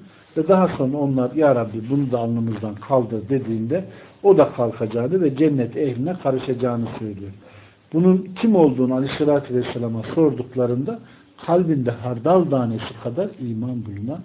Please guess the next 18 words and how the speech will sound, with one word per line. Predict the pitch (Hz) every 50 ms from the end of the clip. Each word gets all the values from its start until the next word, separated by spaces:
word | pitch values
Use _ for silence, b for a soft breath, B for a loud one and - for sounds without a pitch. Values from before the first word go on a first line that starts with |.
| - - -
insan." | 104 98 95 - - - 98 101 - - -
diyor. | - - - - _ _ _ _ _ b b b b b b b b b b -
Buna | 170 190 208 202
çok | 202 233 - - -
dikkat | 170 170 - 175 160 151
etmek | 143 139 - 135 143 135 135 - -
gerekiyor. | 123 107 107 104 107 - 101 98 95 - - b b b b b b b _
Mesela | 165 165 165 - 170 165 170 170 185
öyle | 185 185 185 180
hadisler | 165 151 151 139 143 135 - - - 143 139
vardır | 139 147 147 143 147 175 214 175 160
ki | - -
ömründe | - 156 151 151 147 151 151 151 151 147 147
hiç | 156 - - -
iyilik | 151 147 143 143 143 139 - -
yapmamış | 147 135 - - 135 123 127 131 123 - - 147
insanlar. | 139 - - - 127 120 117 110 107 104 101 - - - b b b b b b b b - -
Şimdi | - 160 160 160 156 147 143